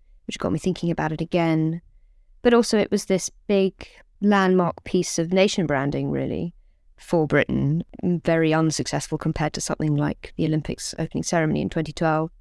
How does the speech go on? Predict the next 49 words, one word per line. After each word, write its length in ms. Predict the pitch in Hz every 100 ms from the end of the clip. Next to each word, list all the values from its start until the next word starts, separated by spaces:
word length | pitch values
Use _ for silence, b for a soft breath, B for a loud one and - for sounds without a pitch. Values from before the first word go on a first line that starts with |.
| _ _ _ _ - -
Brexit 460 | 220 - - 208
was 140 | 202 190
a 60 |
hot 260 | 160 202 -
topic, 760 | 208 214 190 185 - - - -
and 160 | 165 165
I 140 | 160
thought 360 | - 185 170 -
maybe 280 | 175 170
now 260 | 160 170 160
is 100 | 156
a 60 | 165
good 160 | 165 - -
time 440 | - 170 165 156
to 560 | 156 - 165 151 151 156 - - - _
look 160 | - -
back 160 | 180
at 60 | -
the 60 | 170
Dome, 600 | 170 160 156 151 151 160 - _ _ -
talk 180 | 202 -
to 100 | 175
the 40 |
people 260 | 165 165 156
who 140 | 165
were 60 | 156
involved 300 | 151 156 143
in 80 | 156
putting 280 | 170 160
it 100 | 160
on, 280 | 165 160 151
and 200 | 147 147
use 320 | 151 175 165 156
that 180 | 156 -
as 120 | 165
a 120 | 151
lens 340 | 151 156 151
through 180 | - 151
which 200 | 147 -
to 80 | 156
look 200 | 156 -
at 140 | -
what, 200 | 180 190
what 200 | 185 185
is 180 | 180 165
Britishness, 440 | - 156 135 143 -
what 160 | 160
have 120 | 151
we 260 | 160 156 151